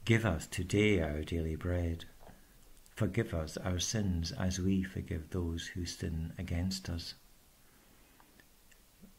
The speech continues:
Lead us not into temptation, but deliver us from evil. For the kingdom, the power, and the glory are yours, now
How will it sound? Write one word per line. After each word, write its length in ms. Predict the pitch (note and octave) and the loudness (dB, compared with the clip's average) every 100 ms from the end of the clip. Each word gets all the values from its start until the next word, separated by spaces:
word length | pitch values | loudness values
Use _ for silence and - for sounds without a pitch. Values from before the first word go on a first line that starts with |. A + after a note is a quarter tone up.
| - | 2
Lead 220 | A2 G#2+ | 4 6
us 180 | G2+ F#2+ | 4 2
not 340 | E2+ D#2 - | 0 -2 -4
into 220 | E2+ D#2+ F#2 | -6 -6 -6
temptation, 800 | F2 E2+ - E2+ E2 F#2 F#2 - - - - - - | -4 -4 -4 -4 -4 -4 -6 -8 -16 -20 -20 -20 -6
but 180 | A#2+ B2 | -4 0
deliver 360 | B2 A2+ G#2+ | 0 2 0
us 260 | E2+ D#2+ - | -4 -4 -6
from 240 | - F#2 - | -4 -4 -2
evil. 400 | F#2 F2 F2 F#2+ - - - - - - - - | -2 -2 -4 -6 -12 -20 -20 -20 -20 -20 -20 -2
For 140 | F#2+ | 2
the 100 | F#2+ | 2
kingdom, 600 | F#2+ F#2 F#2+ E2+ F#2+ G#2+ - - - - | 2 4 6 4 0 -4 -8 -20 -20 -6
the 100 | A#2+ | -4
power, 540 | - G2+ F#2 D2+ E2 - | -2 -2 0 0 -4 -2
and 140 | F#2+ | 0
the 80 | G2 | 0
glory 480 | F#2+ A2+ A2 F#2 F#2 | 2 0 2 0 0
are 260 | G#2 A2 G#2+ | 0 0 0
yours, 400 | E2+ D2+ D#2+ - - - - - - - - - | -2 -4 -8 -12 -16 -20 -20 -20 -20 -20 -20 -2
now 220 | G2+ E2+ | 2 2